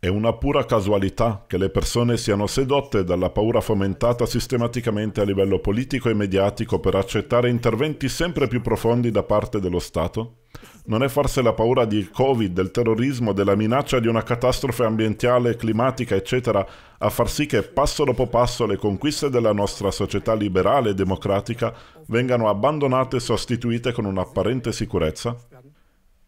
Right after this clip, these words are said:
È così che ci viene ora imposto il sistema di credito sociale del C O due pianificato dall'U E?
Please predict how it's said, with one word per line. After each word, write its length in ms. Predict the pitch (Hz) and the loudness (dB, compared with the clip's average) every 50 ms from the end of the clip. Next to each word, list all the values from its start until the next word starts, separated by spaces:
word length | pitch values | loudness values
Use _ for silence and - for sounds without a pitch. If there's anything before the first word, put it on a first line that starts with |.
| _ _ _ _ _ _ _ _ _ _ _ _ _ _ _ _ _ _ _ _ _ _ _ _ _ | _ _ _ _ _ _ _ _ _ _ _ _ _ _ _ _ _ _ _ _ _ _ _ _ _
È 140 | 117 117 117 | -2 -2 0
così 340 | - 135 127 110 143 175 147 | 2 0 2 2 0 -2 0
che 140 | - 135 | -2 -2
ci 160 | 120 - - 107 | -2 0 0 2
viene 220 | 104 110 113 117 | 2 2 4 4
ora 240 | 120 120 117 117 110 | 2 4 4 4 2
imposto 420 | 107 98 - 127 131 - - 131 | 2 2 0 0 0 0 0 0
il 100 | 117 101 | 0 0
sistema 440 | - - 101 - - - 127 127 135 | 0 -4 -6 -4 -2 -2 0 0 0
di 100 | 135 135 | -2 -2
credito 460 | 123 - 123 127 127 123 120 - 131 | -2 0 0 0 0 0 -2 -2 -2
sociale 480 | 117 - 117 104 - 113 107 113 120 117 | -2 -2 -2 -2 0 2 2 2 2 2
del 160 | 104 101 98 | 2 0 0
C 160 | - - 123 120 | -2 -2 0 0
O 80 | 113 | 0
due 240 | 107 101 113 123 117 | 0 0 0 0 0
pianificato 680 | 120 117 107 98 98 - 113 107 113 113 110 104 - 117 | 0 0 0 0 0 0 -2 -2 0 0 0 0 0 0
dall'U 340 | 104 95 95 98 92 95 95 | 0 0 0 2 2 2 2
E? 180 | 98 117 120 | 2 0 -2